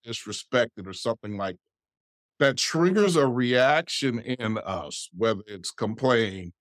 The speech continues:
Speaker 2: getting defensive, or doing some reactions with us.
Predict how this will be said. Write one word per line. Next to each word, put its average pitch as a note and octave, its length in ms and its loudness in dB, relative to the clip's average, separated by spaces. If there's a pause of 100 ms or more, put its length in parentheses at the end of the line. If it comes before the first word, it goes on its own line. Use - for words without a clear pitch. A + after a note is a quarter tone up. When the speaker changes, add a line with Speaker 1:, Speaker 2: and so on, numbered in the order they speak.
(220)
Speaker 2:
getting B2+ 260 4
defensive, A2+ 680 0 (360)
or B2+ 140 4
doing G3 600 4
some E3 460 2
reactions A#2 1000 0 (200)
with C#3 300 2
us. A2 360 2